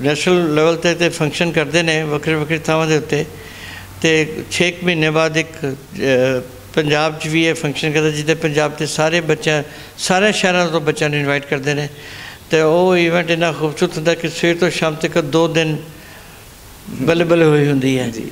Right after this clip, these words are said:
Speaker 2: ਉਹ actually ਉਹ Dance Sports Council of India ਹੈ, ਉਹਦੇ ਵਿੱਚ dance plus sports, ਅ, ਉਹਦਾ ਇੱਕ ਮਿਕਸਚਰ ਬਣਾਇਆ ਗਿਆ ਹੈ ਤੇ ਮੈਂ ਉਹਦਾ ਟੈਕਨੀਕਲ ਸੈਕਟਰੀ ਹਾਂ ਪੂਰੇ ਇੰਡੀਆ ਦਾ। ਤੇ ਮੈਨੂੰ ਬੜਾ ਮਾਣ ਮਹਿਸੂਸ ਹੁੰਦਾ ਕਿ ਜਦੋਂ ਪੂਰੇ ਇੰਡੀਆ ਦੇ ਵਿੱਚੋਂ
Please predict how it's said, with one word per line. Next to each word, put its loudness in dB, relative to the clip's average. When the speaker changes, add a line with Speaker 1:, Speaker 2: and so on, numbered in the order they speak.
Speaker 2:
ਉਹ 0
actually 2
ਉਹ 4
Dance 2
Sports 2
Council 2
of -2
India 4
ਹੈ, 0
ਉਹਦੇ 4
ਵਿੱਚ 4
dance 2
plus 2
sports, 0
ਅ, 0
ਉਹਦਾ 4
ਇੱਕ 2
ਮਿਕਸਚਰ 2
ਬਣਾਇਆ 2
ਗਿਆ 0
ਹੈ -4
ਤੇ 4
ਮੈਂ 4
ਉਹਦਾ 2
ਟੈਕਨੀਕਲ 0
ਸੈਕਟਰੀ 0
ਹਾਂ 2
ਪੂਰੇ 2
ਇੰਡੀਆ 2
ਦਾ। -2
ਤੇ 2
ਮੈਨੂੰ 4
ਬੜਾ 2
ਮਾਣ 2
ਮਹਿਸੂਸ 2
ਹੁੰਦਾ 4
ਕਿ 0
ਜਦੋਂ 2
ਪੂਰੇ 2
ਇੰਡੀਆ 4
ਦੇ 4
ਵਿੱਚੋਂ 2